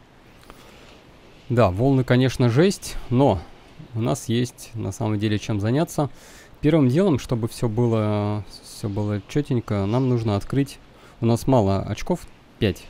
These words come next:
да? Я бы, на самом деле, для старта хотя бы двадцать давал. Вот, но пять очков. И самое главное, первым делом открыть кнопочки, потому что кнопочки — это стартер, а без стартера мы вообще никогда никуда ничего не поедем, не заведем,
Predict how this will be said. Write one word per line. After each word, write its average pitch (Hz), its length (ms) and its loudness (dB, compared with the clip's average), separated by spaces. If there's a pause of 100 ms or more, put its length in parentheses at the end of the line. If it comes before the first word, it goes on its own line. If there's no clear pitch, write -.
(140)
да? 131 160 0 (140)
Я 120 100 4
бы, 110 100 -2
на 110 120 0
самом 107 240 -2
деле, 98 200 -4
для 95 200 -2
старта - 280 -4
хотя 110 280 -4
бы 98 100 -2
двадцать 107 380 -2
давал. 95 280 -2 (680)
Вот, 104 380 -4
но 131 420 -2 (160)
пять 98 360 -2
очков. - 480 -4
И 117 140 -4
самое 107 340 -2
главное, 131 360 0
первым 101 360 -2
делом 117 280 0
открыть 113 300 -4
кнопочки, - 520 -6
потому 92 220 -4
что - 120 -14
кнопочки — 147 400 -4
это 104 140 -6
стартер, 98 580 -4
а - 100 -8
без 92 140 -6
стартера 135 440 -2
мы 104 120 0
вообще 107 320 -2
никогда 107 360 -2
никуда 98 280 -4
ничего 104 280 -6
не 98 100 -4
поедем, 120 440 -2
не 110 100 -2
заведем, 104 440 -2